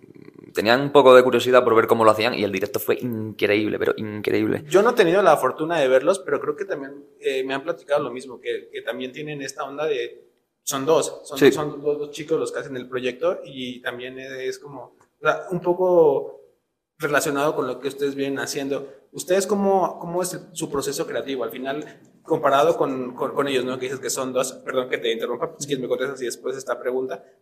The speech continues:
Speaker 2: pero ¿cómo, cómo es su proceso creativo al, al realizar un, un, un, un single o cualquier cosa?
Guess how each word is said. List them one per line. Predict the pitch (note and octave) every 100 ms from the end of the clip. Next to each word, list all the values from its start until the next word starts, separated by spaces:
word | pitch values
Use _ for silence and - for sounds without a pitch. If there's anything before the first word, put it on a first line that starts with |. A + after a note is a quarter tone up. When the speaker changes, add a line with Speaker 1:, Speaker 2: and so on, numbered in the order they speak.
| _ _
Speaker 2:
pero | D#3+ C#3+ C#3 C3+ C3 C3 -
¿cómo, | E3+ F#3 F#3 -
cómo | G3+
es | G#3
su | C#3+
proceso | C#3+ C#3+ -
creativo | B2 D3+ D3 B2
al, | B2 B2 B2
al | A#2+ B2
realizar | B2 A#2+ C#3+ C#3
un, | C#3+ C3+
un, | C3+ C#3 C3+ B2+ B2+ B2+ _
un, | C#3 C3+
un | C3
single | C3 D3 C#3+ A#2+ A#2+
o | C3+ A#2+ A#2 A2+
cualquier | A2+ C3 -
cosa? | B2+ G3 -